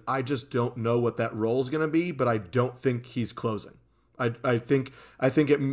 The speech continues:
at worst he becomes what Tanner Houck was last year and starts sometimes, pitches three innings out of the bullpen sometimes, but I, I don't see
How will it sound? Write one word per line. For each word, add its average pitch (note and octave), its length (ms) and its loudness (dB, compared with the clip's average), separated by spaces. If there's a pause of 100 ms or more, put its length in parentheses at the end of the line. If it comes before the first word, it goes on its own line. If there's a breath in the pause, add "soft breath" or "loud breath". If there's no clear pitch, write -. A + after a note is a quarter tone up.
(140)
at C3+ 180 0
worst C3 460 0
he C#3 220 0
becomes B2+ 640 -2 (300 soft breath)
what B2 180 2
Tanner B2+ 280 2
Houck A#2+ 340 0
was A2 240 2
last A2+ 400 0
year G2+ 340 0 (400 soft breath)
and A2+ 400 0 (400)
starts B2+ 540 2
sometimes, B2 680 2
pitches B2 400 -2
three A#2+ 280 0
innings A#2 240 -2
out A2+ 100 2
of A2 60 -2
the G#2+ 60 -4
bullpen A2+ 420 -2
sometimes, A2+ 520 -2
but A#2 360 -2
I, B2+ 80 0
I A#2+ 40 2
don't C3+ 220 0
see B2 440 -2